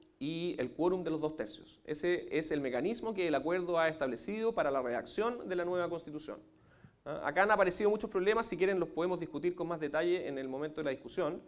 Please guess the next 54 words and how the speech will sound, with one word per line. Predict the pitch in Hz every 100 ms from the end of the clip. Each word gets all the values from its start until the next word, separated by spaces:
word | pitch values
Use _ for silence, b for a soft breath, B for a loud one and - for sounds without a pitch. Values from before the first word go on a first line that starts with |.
| B B B B -
pero | 160 170 175
el | 160
hecho | 240 254
de | 254 240
que | 214
una | 214 220
constitución | 208 208 175 175 208
se | 214 196
redacte | 156 170 147 -
con | 113
una | 143 160
hoja | 170 139
en | 120
blanco, | 160 147 107 131 185 - b b _
¿ah? | 131 -
Es | 139
decir, | 135 156 156
que | 143 160 156 - B B
no | 135
existe | 131 - 202 - 208 202 -
un | - 175 185 185 - -
texto | 180 180 - 190 180 175 180
por | 135
debajo, | 123 160 190 - 147 - B B B
en | - 127
caso | 165 165 -
de | 156 147
que | 139
no | 156
se | 156
llegue | 156 160
a | 139
acuerdo, | 156 170 170 180
el | 131 120
texto | 160 - 151
que |
está | 143 156
debajo | 147 147 156 160 170 156
es | 147 147
el | 147
que |
se | 139
mantiene | 131 127 143
vigente. | 127 120 190 123 - 156
Acá, | 127 120 156
si | - 131
es |
que | -
no | 165
hay | 156
acuerdo, | 151 180 165
no | 160
hay | 143
acuerdo, | 127 196 127 160